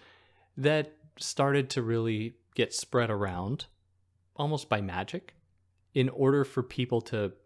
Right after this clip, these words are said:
have their own wealth, that they could open their own businesses, from there hire people, and we could see the capitalist system unfolding. Marx intervenes to say that it's not quite so neat as that.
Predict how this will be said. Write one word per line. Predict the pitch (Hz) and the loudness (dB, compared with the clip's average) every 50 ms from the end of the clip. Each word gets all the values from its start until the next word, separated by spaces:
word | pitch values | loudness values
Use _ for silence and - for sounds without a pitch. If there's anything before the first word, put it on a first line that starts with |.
| _ _ - | _ _ -4
have | - 120 113 104 | -2 -2 0 0
their | 110 107 - | 0 -2 0
own | - 117 110 110 107 | -2 -2 -2 -2 0
wealth, | 107 107 107 107 107 - | 0 0 0 0 -2 -4
that | - 104 | -8 -6
they | - 110 | -4 -4
could | 101 - 101 | -2 0 0
open | 104 104 - - 101 | 0 0 0 0 -2
their | 98 95 | -2 -2
own | 95 95 | -2 -2
businesses, | 107 135 139 127 120 123 117 - - 113 104 - | 0 0 0 0 0 -2 -4 -2 -4 -4 -4 -4
from | - 113 104 | -4 -4 -2
there | 104 110 107 104 | -2 -2 -2 -4
hire | - - 117 117 123 120 117 | -4 -4 -2 0 0 0 0
people, | - - 120 113 113 - 110 107 104 98 | 0 -2 -4 -4 -4 -4 -4 -4 -4 -4
and | 98 95 98 | -4 -4 -6
we | 98 | -6
could | 98 110 104 | -6 -8 -8
see | - - 107 | -6 -6 -6
the | 104 | -8
capitalist | 92 - - 101 95 - - 101 101 95 - | -8 -6 -8 -8 -8 -6 -8 -8 -8 -8 -8
system | - 104 101 - - 98 98 95 107 - _ _ _ _ _ - | -8 -10 -10 -8 -8 -6 -6 -6 -8 -12 _ _ _ _ _ -8
unfolding. | 107 - - - 113 123 131 127 - - - _ _ _ _ _ _ _ _ _ _ _ _ _ _ _ _ _ _ _ _ _ _ | -8 -6 -4 -4 -2 0 0 -2 -4 -8 -14 _ _ _ _ _ _ _ _ _ _ _ _ _ _ _ _ _ _ _ _ _ _
Marx | 127 123 139 185 233 226 - - - | 2 2 4 2 2 0 -2 -6 -6
intervenes | - 160 139 131 - 113 104 113 113 107 107 104 107 - | -4 -4 -2 -2 -2 -2 -2 -2 -2 -2 -2 -2 -4 -4
to | - - | -6 -4
say | 113 - - - 127 117 117 113 | -4 -4 -2 0 2 2 2 2
that | 110 107 107 101 101 107 - - - - _ _ _ _ _ _ _ _ _ | 0 0 0 -2 -2 -2 -6 -12 -18 -20 _ _ _ _ _ _ _ _ _
it's | - 165 - - - | -6 -6 -6 -4 -2
not | 208 214 214 202 - | 0 0 0 -2 0
quite | - 156 135 127 127 | 2 2 2 2 0
so | - 117 110 | -2 -2 -2
neat | 107 110 107 101 95 | -2 -2 -4 -4 -6
as | 95 90 - | -6 -10 -10
that. | - - - - - - _ | -12 -12 -12 -14 -16 -16 _